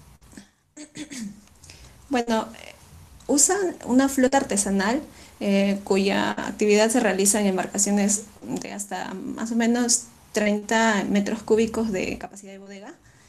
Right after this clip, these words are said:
y también, este, hasta quince metros de, de la eslora. Y pues, eh, esta pinta potera es, ¿no? Eh, es una variación de la pinta que consiste en la utilización de una corona con varias púas en,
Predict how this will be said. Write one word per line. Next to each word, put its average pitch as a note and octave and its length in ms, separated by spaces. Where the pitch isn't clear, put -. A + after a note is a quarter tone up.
y G3 160
también, G3+ 320
este, G#3+ 300
hasta - 260
quince G3+ 300
metros G3+ 340
de, F#3 400
de F#3+ 160
la - 80
eslora. G3+ 400
Y G#3+ 120
pues, G#3+ 500
eh, F#3 320
esta G#3+ 500
pinta G3+ 260
potera G3+ 380
es, G3+ 200
¿no? G3 220
Eh, F#3 320
es - 80
una A#3+ 140
variación G3+ 420
de G3+ 80
la F#3+ 120
pinta F#3 280
que G3 100
consiste G3 420
en G3+ 60
la F#3+ 80
utilización F#3 520
de F#3+ 60
una F#3+ 140
corona F#3+ 480
con F3+ 160
varias F#3 260
púas F#3 460
en, - 220